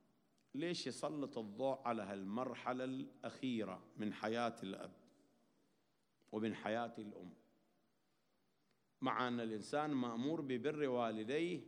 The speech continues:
في كل مراحل الحياة، سواء الأب بعد شاب،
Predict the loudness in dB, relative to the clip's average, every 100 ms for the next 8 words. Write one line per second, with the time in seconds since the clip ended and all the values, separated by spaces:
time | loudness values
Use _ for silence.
0 | -8 -6 -2 0 4 4 4 2 0 -2
1 | -4 -4 -8 -18 -20 -20 _ _ -20 _
2 | -10 4 6 6 4 2 0 0 0 0
3 | -2 0 2 0